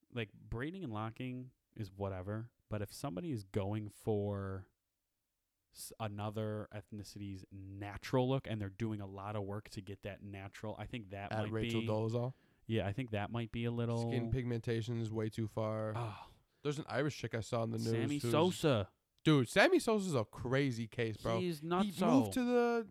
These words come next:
Speaker 2: United Arab Emirates, right?
Speaker 1: He's crazy,
Speaker 2: He's just
Speaker 1: dog.
Speaker 2: living a crazy
Speaker 1: He turned into a bar of soap.
Speaker 2: Literally.
Speaker 1: He's just, I don't know what happened
Speaker 2: He tries
Speaker 1: to
Speaker 2: to
Speaker 1: him.
Speaker 2: play it off as normal. He did, like, an interview, like, a year ago or something trying to explain or whatever.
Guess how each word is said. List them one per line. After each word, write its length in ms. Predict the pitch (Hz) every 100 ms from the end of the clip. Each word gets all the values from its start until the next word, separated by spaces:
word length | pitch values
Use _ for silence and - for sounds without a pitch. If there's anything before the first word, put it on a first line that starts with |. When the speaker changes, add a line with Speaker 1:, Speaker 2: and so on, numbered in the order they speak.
| -
Speaker 2:
United 400 | 208 240 247 233
Arab 200 | 226 202
Emirates, 440 | 247 262 - - -
right? 180 | 127
Speaker 1:
He's 160 | 202 185
crazy, 600 | - - 170 202 220 156
Speaker 2:
He's 100 | 170
just 120 | 120
Speaker 1:
dog. 80 | 147
Speaker 2:
living 200 | 147 131
a 100 | 120
crazy 760 | - - 123 131 127 127 123 120
Speaker 1:
He 120 | 185
turned 240 | - 202
into 200 | 196 190
a 40 | 180
bar 260 | 135 175
of 80 | 190
soap. 320 | - 214 202 - _ _ _ -
Speaker 2:
Literally. 520 | 110 127 92 73 71 _ _ _ _
Speaker 1:
He's 220 | 127 160 139
just, 320 | 139 120 101 -
I 120 | 131
don't 100 | 160
know 80 | 139
what 320 | 107 117 139
happened 240 | 135 165
Speaker 2:
He 60 | -
tries 140 | 139 160
Speaker 1:
to 60 |
Speaker 2:
to 40 | 151
Speaker 1:
him. 40 |
Speaker 2:
play 120 | 160
it 60 | 160
off 160 | 160 139
as 140 | 107
normal. 400 | 110 123 139 139
He 100 | 127
did, 160 | 123 123
like, 160 | 120
an 80 | 104
interview, 460 | - 123 113 120 120
like, 200 | 113 113
a 40 |
year 260 | 110 117 117
ago 160 | 117
or 120 | 117
something 440 | 113 117 113 110 110
trying 240 | - 107
to 60 | 104
explain 580 | 101 - - 113 113 110
or 40 |
whatever. 160 | 110